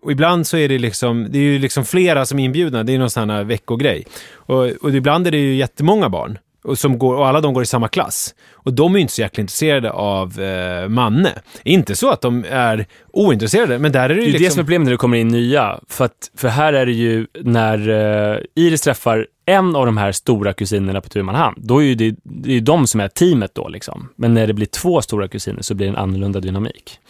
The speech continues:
Speaker 1: Och, eh, men, men jag tänker också att, eh, det här, ja, det här tangerar ju ganska mycket av det som vi kommer prata om faktiskt på torsdag, på den här självkänsla-grejen. Alltså,
Speaker 2: Mm.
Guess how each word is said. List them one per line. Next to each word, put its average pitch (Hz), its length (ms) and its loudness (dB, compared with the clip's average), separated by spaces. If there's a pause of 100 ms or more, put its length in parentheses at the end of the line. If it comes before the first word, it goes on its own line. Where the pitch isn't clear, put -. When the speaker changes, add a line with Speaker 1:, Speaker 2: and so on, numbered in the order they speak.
(240)
Speaker 1:
Och, - 260 -2
eh, 175 180 0
men, 196 300 -2
men 190 100 4
jag 180 160 4
tänker 208 220 2
också 127 220 0
att, - 160 -4 (500)
eh, - 100 -12 (240)
det 170 100 0
här, 196 120 4
ja, 175 180 0
det 170 400 -2
här 180 500 0
tangerar 202 360 4
ju 151 140 2
ganska 143 260 2
mycket - 180 2
av 185 100 4
det 110 160 2
som 107 320 -2
vi 117 100 -2
kommer 120 180 -4
prata 113 360 0
om 127 140 -2
faktiskt 110 380 -4
på 113 140 0
torsdag, 143 380 -2
på 107 200 -4
den 104 200 -2
här 107 100 -2
självkänsla-grejen. 139 680 -2
Alltså, 131 180 0
Speaker 2:
Mm. 117 160 2